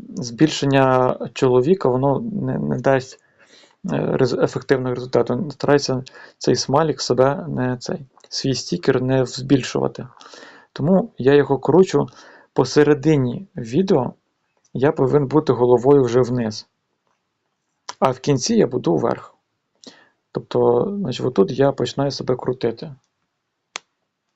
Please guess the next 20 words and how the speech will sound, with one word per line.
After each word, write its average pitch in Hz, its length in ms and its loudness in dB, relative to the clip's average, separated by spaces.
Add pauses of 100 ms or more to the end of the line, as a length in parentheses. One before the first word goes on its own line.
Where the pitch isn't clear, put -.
(1500)
Ставлю 131 440 -6
на 123 120 -6
місце, 120 440 -8
я 143 220 -4
головою. 127 520 -4 (360)
І 151 40 -6
дивлюсь 156 360 2
на 151 60 0
ноги. 147 640 -4
Тобто - 240 -10
голова 131 320 -2
трохи 131 320 -8
випирає, 143 460 -2
чуть-чуть - 680 -12
себе 127 280 -2
зменшу. 180 500 -6 (720)
Отак. - 480 -6 (600)
А 135 240 0
в - 340 -12
кінці 190 540 -4